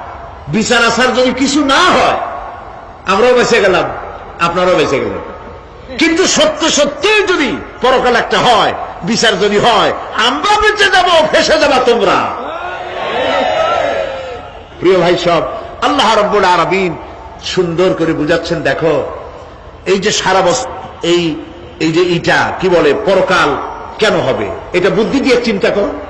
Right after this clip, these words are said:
জ্ঞান দিয়ে চিন্তা করো। সারা বছর ব্যবসা করার পর হিসাব নিকাশের একটা দিন আসে, আসে না? বলেন আসে কিনা?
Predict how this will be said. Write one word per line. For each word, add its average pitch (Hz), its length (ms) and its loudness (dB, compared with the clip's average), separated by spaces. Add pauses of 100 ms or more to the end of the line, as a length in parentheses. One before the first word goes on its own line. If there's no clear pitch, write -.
(500)
জ্ঞান 220 260 2
দিয়ে 220 240 2
চিন্তা 214 260 0
করো। 185 200 2 (760)
সারা 240 320 2
বছর 277 380 2
ব্যবসা 277 360 2
করার 262 280 2 (100)
পর 208 320 4 (1800)
হিসাব 220 320 0
নিকাশের 185 440 0
একটা 180 200 -2
দিন 160 280 0
আসে, 113 280 -2 (160)
আসে 139 240 0
না? 196 160 0 (680)
বলেন 180 200 4
আসে 185 240 2
কিনা? 120 200 -4